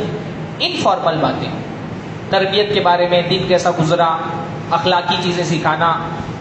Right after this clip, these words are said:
قصے کہانیاں سنانا انبیاء کی۔ کیا آپ دن بھر میں اپنے بچوں سے ایک گھنٹہ بات کرتے ہیں چوبیس گھنٹے میں؟ کیا خیال ہے، آپ میں سے کوئی کرتا ہے؟ یا آدھا گھنٹہ؟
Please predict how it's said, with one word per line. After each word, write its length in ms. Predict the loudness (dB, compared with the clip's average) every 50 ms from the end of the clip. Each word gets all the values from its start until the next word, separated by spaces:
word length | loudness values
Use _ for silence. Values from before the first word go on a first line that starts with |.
| -4
قصے 240 | -4 -2 0 0 0
کہانیاں 420 | 2 2 0 0 2 2 2 2
سنانا 500 | 2 2 2 4 4 2 4 4 2 2
انبیاء 440 | 2 2 0 0 0 0 4 4 4
کی۔ 440 | 4 2 0 -2 -2 -4 -4 -6 -6 -8 -8 -10 -10 -12 -10 -10 -10 -8 -4
کیا 280 | 0 2 4 4 4 4 4
آپ 300 | 4 4 4 2 2 0
دن 80 | -2 0 2
بھر 140 | 0 0 2
میں 180 | 2 2 2
اپنے 260 | 2 0 0 0 -2 2
بچوں 340 | 2 2 2 4 2 2
سے 140 | 4 4 2
ایک 220 | 2 2 0 0 2
گھنٹہ 220 | 0 0 2 0 2 2
بات 200 | 2 2 2 0
کرتے 280 | 0 0 2 0 0
ہیں 100 | 0 -2 -6 -6 -6 -8 -8 -8 -8 -8 -8 -8 -10 -10 -10 -10 -8 0 0
چوبیس 240 | 2 2 2 2
گھنٹے 280 | 2 2 2 4 2 2
میں؟ 180 | 2 2 -2 -2 -4 -6 -8 -8 -8 -8 -8 -8 -8 -4 0
کیا 140 | 0 0 2
خیال 200 | 2 2 2 2
ہے، 40 | 2
آپ 140 | 0 0 0
میں 80 | 0 2
سے 80 | 4
کوئی 120 | 4 4 4
کرتا 300 | 2 2 2 4 2 2
ہے؟ 100 | 2 -2 -4 -4 -4 -6 -6 -6 -6 -6 -8 -8 -8 -8 -8 -10 -10 -10 -10 -10 -10 -10 -10 -10 -10 -10 -10 -10 -10 -8 -4
یا 120 | -2 0 2
آدھا 240 | 2 2 2 2 0
گھنٹہ؟ 280 | 2 0 0 0 0